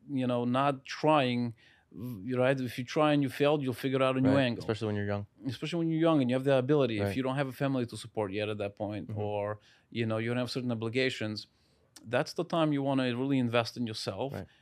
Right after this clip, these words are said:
Speaker 1: but with confidence. You know, you have to want to do what you're doing, whatever that field may be,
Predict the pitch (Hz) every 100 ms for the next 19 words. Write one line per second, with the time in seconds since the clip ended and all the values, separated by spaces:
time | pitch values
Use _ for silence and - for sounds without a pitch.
0 | _ _ - 123 123 131 - 185 143 85
1 | 76 98 67 107 117 113 113 90 69 65
2 | 78 85 120 131 135 131 120 117 131 139
3 | 147 135 127 131 135 117 127 117 123 131
4 | 156 135 117 117 120 113 - - 135 123
5 | 117 110 117 123 160